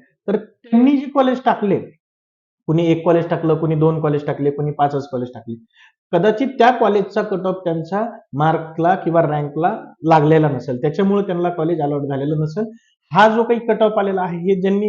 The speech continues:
वीस कॉलेज टाकले, त्याच्यामध्ये कॅटेगरी वाईज आलेला हा कट ऑफ आहे. आता यानंतर पाहूया की आपण सेमी गव्हर्नमेंट प्रायव्हेट मध्ये कॅटेगरी वाईज, अ, कुठला कट ऑफ कोणत्या याला गेलेला आहे.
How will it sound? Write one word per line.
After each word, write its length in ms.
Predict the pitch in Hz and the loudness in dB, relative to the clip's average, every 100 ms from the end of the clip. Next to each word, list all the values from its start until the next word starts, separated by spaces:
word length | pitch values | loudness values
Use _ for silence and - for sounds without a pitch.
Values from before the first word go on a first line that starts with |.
| 196 | -2
वीस 240 | 208 226 - | -2 -4 -4
कॉलेज 240 | 185 180 180 | -4 -4 -4
टाकले, 300 | 151 139 123 - _ _ | -6 -4 -8 -10 _ _
त्याच्यामध्ये 480 | 220 233 226 208 202 | -4 0 0 0 0
कॅटेगरी 420 | 208 165 170 165 | 0 -2 0 0
वाईज 200 | 165 165 | 0 -2
आलेला 240 | 139 135 135 | -2 -4 -6
हा 160 | 151 208 - _ - | -6 -8 -10 _ -2
कट 160 | 156 147 | 0 2
ऑफ 120 | 135 | 0
आहे. 220 | 117 110 - _ _ | -4 -8 -14 _ _
आता 160 | 196 233 | -2 2
यानंतर 360 | 240 247 240 240 | 4 4 2 2
पाहूया 320 | 233 233 220 | 4 4 2
की 100 | 220 | 0
आपण 200 | 196 214 | -2 -2
सेमी 280 | 208 214 202 | 2 2 4
गव्हर्नमेंट 400 | 196 196 208 202 | 2 2 -2 0
प्रायव्हेट 300 | 185 160 165 | 2 2 2
मध्ये 320 | 165 143 185 233 - _ - | -2 0 0 -2 -8 _ -2
कॅटेगरी 420 | 190 190 190 190 | 0 2 4 4
वाईज, 420 | 175 190 220 - - | 4 2 0 -8 -6
अ, 220 | 156 156 | -2 0
कुठला 360 | 151 147 180 170 | 0 -4 0 -2
कट 240 | 165 160 | -2 -2
ऑफ 80 | 170 165 | -2 -2
कोणत्या 320 | 165 156 160 | -6 -2 -2
याला 200 | 151 143 | -2 -2
गेलेला 300 | 143 151 131 | 0 0 0
आहे. 180 | 131 117 | -2 -6